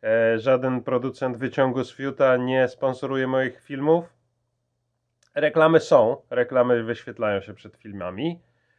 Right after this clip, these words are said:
Chyba, chyba że są to filmy o broni palnej, tak jak ten, to wtedy najprawdopodobniej się nie wyświetlają. Napiszcie w komentarzu,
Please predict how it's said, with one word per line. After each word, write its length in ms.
Chyba, 680
chyba 320
że 120
są 220
to 160
filmy 380
o 60
broni 340
palnej, 520
tak 160
jak 140
ten, 400
to 100
wtedy 380
najprawdopodobniej 840
się 180
nie 140
wyświetlają. 720
Napiszcie 500
w 80
komentarzu, 760